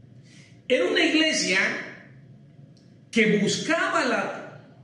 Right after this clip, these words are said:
dirección de Dios para su vida constantemente.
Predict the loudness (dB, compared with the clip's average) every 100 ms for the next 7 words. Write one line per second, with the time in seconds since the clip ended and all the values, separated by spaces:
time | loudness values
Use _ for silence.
0 | -20 -8 -2 0 2 0 2 2 2 2
1 | 2 0 0 0 -2 -2 2 4 4 4
2 | 0 -6 -10 -14 -20 -20 -20 -20 _ -20
3 | -20 -20 -20 -6 -2 0 0 -2 0 -2
4 | 0 -2 -6 -10 -16 -20